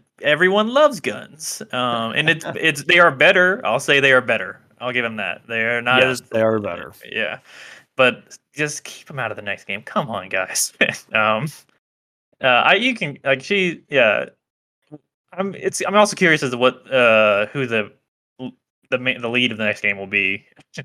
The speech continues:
Speaker 1: Um, also,
Speaker 2: Ooh,
Speaker 1: we'll
Speaker 2: baby. <laughs> I
Speaker 1: yeah.
Speaker 2: don't wanna get straight into the, the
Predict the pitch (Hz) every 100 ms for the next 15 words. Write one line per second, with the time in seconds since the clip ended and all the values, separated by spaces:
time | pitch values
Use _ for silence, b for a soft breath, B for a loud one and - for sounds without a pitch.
0 | - 110 104 104 107 - 107 98 104 101
1 | 107 117 127 120 120 107 98 101 110 -
2 | 190 185 185 165 165 147 165 147 160 151
3 | 147 147 135 131 123